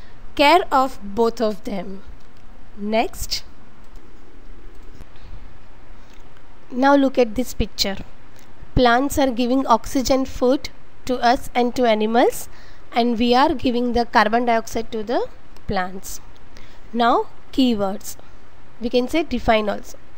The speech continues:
Photosynthesis. The process in which green plants make their own food in the presence of water, sunlight and carbon dioxide. It's called photosynthesis. Reproduction.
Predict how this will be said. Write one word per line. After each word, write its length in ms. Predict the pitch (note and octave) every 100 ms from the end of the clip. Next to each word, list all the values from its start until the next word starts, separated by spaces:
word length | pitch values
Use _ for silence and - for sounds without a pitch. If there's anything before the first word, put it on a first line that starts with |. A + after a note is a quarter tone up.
| - - - - - - - - - - - -
Photosynthesis. 1000 | - D4 C#4+ C#4+ A3+ G3 F#3 - - - - -
The 200 | A#3 B3
process 420 | B3+ C#4 - F#4+
in 220 | F#4 D#4+
which 340 | B3 B3 - - - - - - A3+
green 260 | C4+ D4+
plants 460 | C#4+ C4+ C4 C4+ -
make 320 | A#3+ B3 A#3+
their 200 | B3 A#3+ -
own 300 | B3+ C4+ C4+
food 460 | - - A#3 G#3 - - -
in 100 | A#3
the 100 | A3+
presence 480 | A#3 A#3 C4 C4 C4
of 280 | A#3 G3
water, 460 | G#3 G#3+ - A#3+ F#3+ -
sunlight 680 | - - A#3 A#3 B3 A3+ - -
and 200 | A#3 A3+
carbon 300 | G#3+ G3+ F#3+
dioxide. 520 | F#3+ F#3+ - G3+ G3 - - - - - - - -
It's 200 | - A#3+
called 260 | - B3 F4 B4 - -
photosynthesis. 880 | G#3+ G3+ G3+ G3 - - - - - - - - - - - -
Reproduction. 880 | B3+ D4+ C4+ A3 G3 - A3 G3+